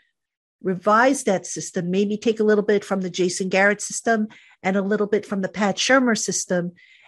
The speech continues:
and combine that into what Daniel Jones does best. I mean, that's what I would like to see the next coordinator do. Take a little bit from here, a little bit from there, and come up with his own brew. Um, so I would say realistically,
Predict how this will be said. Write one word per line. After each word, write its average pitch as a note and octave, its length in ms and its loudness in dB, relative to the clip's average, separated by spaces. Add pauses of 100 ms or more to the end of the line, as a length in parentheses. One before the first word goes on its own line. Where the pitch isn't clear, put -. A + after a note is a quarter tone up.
and F#3+ 140 0
combine G#3+ 580 2
that F#3 200 2
into F3 280 -6
what F3+ 360 0
Daniel F#3+ 340 0
Jones F3 460 -6
does D#3+ 360 -4 (160)
best. F3 460 -2 (140)
I D#3+ 40 -2
mean, F3+ 120 -4
that's G#3+ 240 0
what G#3+ 120 -2
I G3 140 4
would G3+ 140 0
like F#3 140 -2
to F3 60 -10
see F#3+ 180 -6
the E3+ 100 -6
next F3 340 -6 (400)
coordinator E3+ 640 -2
do. - 400 -6
Take G3+ 180 -2
a F#3+ 60 0
little G#3 180 2
bit G3 180 0
from G3 140 -6
here, B3+ 280 2
a A#3 40 2
little G3 220 -4
bit F#3+ 160 -4
from F#3+ 160 -6
there, G3 260 0
and F3+ 160 -6
come F#3+ 180 -6
up F3+ 140 -4
with F3+ 100 -8
his F3+ 160 -2
own F3 240 -2
brew. F3 380 -2 (680)
Um, F#3 520 0
so - 480 2
I D#4 260 4
would F4+ 140 0
say A#3 640 4
realistically, C4 1000 -2